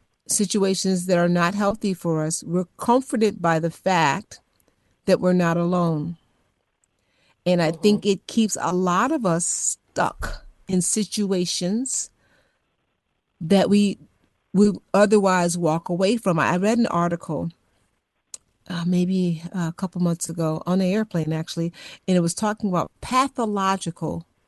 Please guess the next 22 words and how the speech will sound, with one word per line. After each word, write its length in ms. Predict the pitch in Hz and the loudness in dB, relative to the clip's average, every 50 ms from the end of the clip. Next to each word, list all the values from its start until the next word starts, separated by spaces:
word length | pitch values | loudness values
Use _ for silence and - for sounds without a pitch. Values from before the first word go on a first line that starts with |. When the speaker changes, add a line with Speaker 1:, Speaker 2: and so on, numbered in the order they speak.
| _ _ _ _ _ _ _ _ | _ _ _ _ _ _ _ _
Speaker 1:
loneliness 1000 | 175 170 175 170 165 160 156 - - - - - - - - - - - - - _ _ _ _ _ _ _ _ _ _ - | 0 2 2 4 2 2 0 -4 -6 -8 -10 -10 -12 -12 -12 -12 -12 -12 -14 -16 _ _ _ _ _ _ _ _ _ _ -4
or 220 | 170 165 156 - _ - | -2 -2 -2 -4 _ -10
codependency. 1040 | - - 202 190 190 185 175 175 170 160 - 190 185 180 170 156 - - - 147 | -4 0 0 2 2 0 -2 -4 -4 -2 -2 -2 -2 -2 -2 -4 -6 -6 -6 -4
Speaker 2:
Mm. 40 | 143 | -4
Speaker 1:
And 100 | 151 160 | -6 -6
believe 380 | 165 160 - 196 233 285 294 - | -8 -8 -6 -4 -2 -2 -2 -2
it 60 | 170 | 0
or 60 | 160 | 0
not, 280 | 170 214 240 208 147 - - - - - - - | 0 0 0 -2 -2 -6 -10 -18 -20 -20 -14 -10
w-, 180 | 175 170 - - - | -10 -10 -8 -4 -2
uh, 140 | 175 175 170 170 | 0 0 0 0
Psychology 560 | - 196 180 - - 208 202 202 202 196 180 | -2 -2 -2 -2 -2 -2 -2 -2 -2 -4 -6
Today 500 | - - 175 190 190 175 160 160 165 - _ _ _ _ _ _ _ _ - 180 - | -6 -4 -2 0 2 2 0 0 -4 -6 _ _ _ _ _ _ _ _ -4 -4 -2
said 240 | - - 180 175 | -2 -2 -2 0
that 80 | 170 165 | 0 0
about 200 | 160 175 165 170 | 0 0 0 2
ninety 400 | 175 170 170 175 190 208 214 240 | 2 2 2 2 0 0 -2 -4
percent 340 | - - 214 - 240 240 240 | -4 -6 -6 -4 -2 -2 -2
of 120 | 208 175 160 | -2 -2 -2
Americans 760 | 160 160 170 196 233 254 233 196 160 - 156 143 151 156 - | -2 -2 -2 -2 -2 -2 -4 -6 -6 -6 -6 -4 -4 -4 -6
suffer 500 | - - - - 214 240 - - 175 151 | -6 -6 -4 -2 -2 -4 -2 -4 -6 -6
from 340 | - - 160 143 147 147 | -4 -4 -6 -4 -4 -6